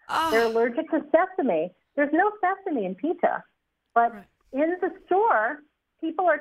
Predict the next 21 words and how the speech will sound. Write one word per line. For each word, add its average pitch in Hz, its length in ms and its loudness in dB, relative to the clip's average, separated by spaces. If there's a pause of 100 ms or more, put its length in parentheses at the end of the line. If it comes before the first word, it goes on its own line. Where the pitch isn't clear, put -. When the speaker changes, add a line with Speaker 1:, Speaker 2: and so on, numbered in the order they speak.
Speaker 2:
touching 330 380 -2
everything, 196 840 -2
and 233 240 0
sesame 302 480 0
oil 226 480 2
is 226 120 -6
invisible, 226 680 -2 (260)
and 202 360 0 (260)
obviously 220 800 -2
there 202 100 -2
was 208 120 -2
cross 180 300 2
contact. - 480 -2 (520)
So 202 380 2 (600)
these 269 160 -10 (100)
two, - 220 -6
two 277 120 6
little 262 220 4
babies 233 420 2
who 226 80 4
were 196 180 2